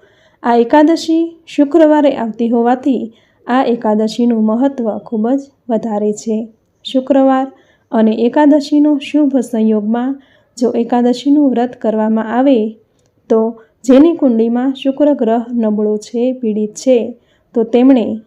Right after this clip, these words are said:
આ દિવસે શુક્ર ગ્રહની પૂજા શિવલિંગના રૂપમાં કરવી જોઈએ. મિત્રો, જેમને લગ્ન કે સગાઈ આડે બાધા આવી રહી છે,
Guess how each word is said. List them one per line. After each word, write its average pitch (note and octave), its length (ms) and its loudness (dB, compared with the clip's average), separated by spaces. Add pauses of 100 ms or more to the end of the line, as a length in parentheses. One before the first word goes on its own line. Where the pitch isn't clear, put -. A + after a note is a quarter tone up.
(140)
આ B3+ 140 0
દિવસે A#3+ 640 0
શુક્ર C#4 480 -2
ગ્રહની A3 380 -2
પૂજા A3 540 -2 (280)
શિવલિંગના A3 600 0
રૂપમાં A3+ 580 -6
કરવી G#3+ 300 -2
જોઈએ. G#3+ 480 -4
મિત્રો, A3+ 300 -4
જેમને A3+ 380 -2
લગ્ન A#3 400 2
કે D4+ 160 -4
સગાઈ C4 400 -2
આડે A3+ 300 -2
બાધા A3+ 420 -8
આવી B3 200 -2
રહી D4 260 0
છે, D4+ 320 -4